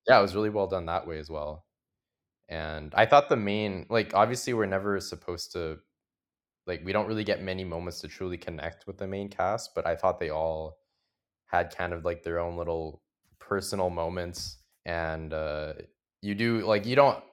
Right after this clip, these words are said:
you don't feel like, it doesn't feel like one of those movies where you're, like, truly losing one of your friends, but you f-, you do feel through the main character of, like, you saw all these five guys come in and they were so excited to,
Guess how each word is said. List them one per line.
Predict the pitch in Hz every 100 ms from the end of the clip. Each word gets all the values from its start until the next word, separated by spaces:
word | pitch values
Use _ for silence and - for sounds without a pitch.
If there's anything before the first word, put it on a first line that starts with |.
| -
you | 117
don't | 135 -
feel | - 107 104
like, | 98
it | 107
doesn't | 123 147 113
feel | 110
like | 107 104
one | 101
of | 98
those | 85
movies | 87 90
where | 85
you're, | 87
like, | 80 78
truly | - 90 90
losing | 85 80 82
one | 80 82
of |
your | 80
friends, | 78 - 73 85
but | 82 85
you | 90
f-, | -
you | 110
do | 104 104
feel | 104 - 95 92 87 85 _ _ _ _ _
through | 110 104
the | 98
main | 92 90
character | 87 85 85 78 80
of, | 80
like, | 78 76 76 -
you | 87
saw | - 92 87
all | 85
these | 87 82
five | 90 85 80
guys | 82 80
come | - 85
in | 82 82
and | 80
they | 80
were | 76
so | - 85
excited | 80 - 80 78 80 78
to, | 78 76